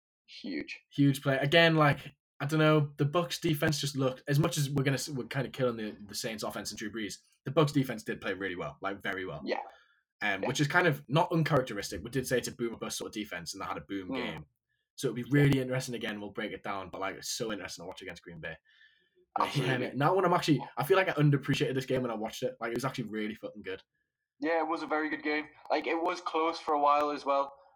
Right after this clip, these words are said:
Speaker 1: Like, the Saints made a couple big plays, like, with Jameis Winston. As we said, like, and I'm pretty sure we said this in the pod, like, the only way the Saints having big plays is Alvin Kamara or Taysom Hill making a big play.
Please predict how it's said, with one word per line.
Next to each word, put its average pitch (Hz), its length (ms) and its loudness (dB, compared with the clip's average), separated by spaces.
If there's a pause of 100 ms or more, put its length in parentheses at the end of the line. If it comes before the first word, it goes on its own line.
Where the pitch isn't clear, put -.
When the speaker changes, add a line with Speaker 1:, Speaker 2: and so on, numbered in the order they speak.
(120)
Speaker 1:
Like, 107 180 0
the - 60 -10
Saints 131 340 -4
made 131 140 -2
a 127 40 -2
couple - 200 -2
big 123 220 -4
plays, 120 280 -2
like, 120 140 0
with 107 100 -8
Jameis 120 300 -6
Winston. 117 420 -8
As 143 120 2
we 151 60 -4
said, 151 240 -2
like, 131 140 2
and 117 120 -6
I'm 127 180 -2
pretty 160 160 -4
sure 160 100 -2
we 156 60 -2
said 143 160 -2
this 135 160 -8
in 131 60 -8
the 110 80 -6
pod, 107 260 0
like, 92 160 -2 (340)
the 104 80 -2
only 143 220 -2
way 131 380 0 (720)
the - 40 -16
Saints 120 240 -4
having 117 220 -2
big 113 160 -6
plays 113 220 -2
is 104 80 -2
Alvin 110 280 4
Kamara 104 520 2
or 95 340 0
Taysom 113 280 -6
Hill 110 140 0
making 98 220 -2
a 80 60 -4
big 92 200 -8
play. 90 300 -4